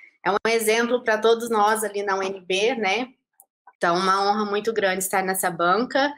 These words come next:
E acho que principalmente por ser uma banca do Dinter, né? É, a Geisa sabe muito bem disso,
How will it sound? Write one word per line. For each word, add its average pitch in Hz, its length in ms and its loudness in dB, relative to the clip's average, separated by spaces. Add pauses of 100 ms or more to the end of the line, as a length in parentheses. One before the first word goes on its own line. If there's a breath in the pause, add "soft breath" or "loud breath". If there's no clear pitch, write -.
(560 loud breath)
E 214 880 2 (160)
acho 214 220 0
que 254 100 -2
principalmente 247 640 0 (300)
por 262 120 -4
ser 262 100 -6
uma 247 120 4
banca 240 300 0
do 254 140 -2
Dinter, 233 800 0
né? 208 400 0 (520 soft breath)
É, 180 760 4 (140)
a 185 140 0
Geisa 185 400 0
sabe 190 340 -4
muito 190 280 -8
bem 180 260 -4
disso, 226 800 -4